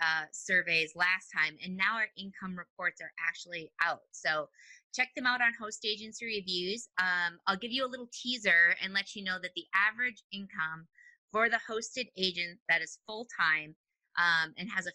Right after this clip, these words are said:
few years under their belt. Uh, Larry, can you give me a drum roll, please? That's a very soft drum roll, but thank you. <laughs>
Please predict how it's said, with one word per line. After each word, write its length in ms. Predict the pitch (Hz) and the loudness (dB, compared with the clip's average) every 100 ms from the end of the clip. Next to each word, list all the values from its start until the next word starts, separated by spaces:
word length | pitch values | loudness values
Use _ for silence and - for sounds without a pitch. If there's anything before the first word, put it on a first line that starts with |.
| - | -8
few 120 | 233 | -8
years 360 | 214 202 196 202 | 2 4 4 0
under 220 | 170 170 170 | -6 -4 -2
their 160 | 170 165 | -4 0
belt. 420 | 147 151 160 - - _ | 0 0 -4 -12 -20 _
Uh, 140 | 175 165 - _ | 2 2 -2 _
Larry, 160 | 196 196 | -2 -2
can 180 | - 220 | -2 -6
you 60 | |
give 120 | 214 | -4
me 80 | 214 | -6
a 40 | 180 | -4
drum 220 | 165 170 | -4 -4
roll, 160 | 170 - | -8 -14
please? 280 | 190 180 - _ _ _ _ _ _ _ _ _ _ _ _ _ _ _ _ _ _ _ _ _ _ _ _ - | -14 -14 -18 _ _ _ _ _ _ _ _ _ _ _ _ _ _ _ _ _ _ _ _ _ _ _ _ -4
That's 180 | 175 | -4
a 40 | 160 | 2
very 200 | 160 156 | 2 2
soft 320 | - 147 - | -2 -2 0
drum 220 | - 170 | -2 -2
roll, 140 | 160 160 | -6 0
but 180 | 202 - | 0 2
thank 280 | 175 160 208 | -4 0 2
you. 80 | |
<laughs> 40 | - | 4